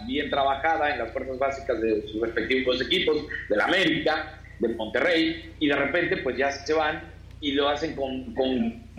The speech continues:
bases sólidos mentalmente, físicamente, y no tienen que estar haciendo este problema. Entonces, lo decía, la M L S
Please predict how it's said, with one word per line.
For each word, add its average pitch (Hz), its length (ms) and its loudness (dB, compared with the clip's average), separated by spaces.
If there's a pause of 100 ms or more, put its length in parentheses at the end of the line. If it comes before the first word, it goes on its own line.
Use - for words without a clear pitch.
bases 139 760 2
sólidos 165 680 2
mentalmente, 156 800 0
físicamente, 151 1040 -2
y 143 100 2
no 175 160 2
tienen 170 220 2
que 139 80 4
estar 156 260 2 (120)
haciendo 135 440 2
este 135 200 -2
problema. 117 400 2
Entonces, 151 500 0 (220)
lo 123 120 4
decía, 143 240 2
la 127 160 4
M 147 220 2
L 143 200 2
S 160 340 -2